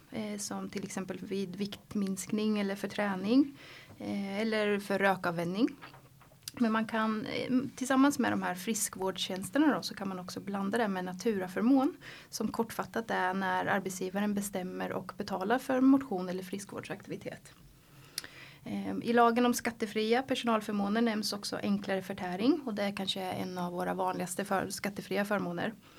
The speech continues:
Eh, och då är det ju en enkel förtäring i samband med arbete. <clears throat> Och då handlar det om till exempel en fruktkorg eller kaffe på arbetsplatsen. Eh, nytt inom det här ämnet, ehm, är, ehm,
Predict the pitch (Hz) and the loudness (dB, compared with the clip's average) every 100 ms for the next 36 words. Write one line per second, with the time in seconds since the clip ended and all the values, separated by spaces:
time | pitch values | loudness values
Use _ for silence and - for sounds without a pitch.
0 | - - - - 180 190 185 185 180 180 | -18 -18 -16 -10 -6 -4 -2 0 0 0
1 | 180 180 175 180 180 185 180 185 180 180 | -2 0 0 -2 -2 -4 -6 -4 -4 -2
2 | 180 185 - 185 160 175 - 98 - - | -2 -2 -2 -2 -2 -2 -2 -2 -4 -8
3 | - - - - - - - - - - | -8 -10 -12 -20 -20 -20 -20 -20 -20 10
4 | 294 302 311 269 - - 196 - - - | 10 12 12 12 12 0 -8 -8 -6 -2
5 | - 202 190 190 196 202 202 208 202 214 | 0 0 0 2 2 2 2 -2 -2 -2
6 | 208 214 208 240 233 - - 233 240 233 | 0 0 2 0 -2 -4 2 4 6 4
7 | 226 226 240 - 233 233 233 233 233 214 | 2 -2 -6 -4 -4 0 2 2 0 -6
8 | - 240 294 - - - - - - - | -2 0 0 -4 -20 -20 -20 -18 -18 -20
9 | - - 220 214 214 226 294 - - 254 | -16 -6 -4 -2 4 10 10 8 2 6
10 | 240 220 220 233 359 349 247 180 190 202 | 8 8 4 6 6 6 4 2 -2 -6
11 | - - - 220 202 190 190 190 196 - | -16 -18 -14 -8 -6 -4 -4 -2 -4 -2
12 | 196 190 190 190 185 190 190 | -2 -2 -4 -4 -4 -4 -4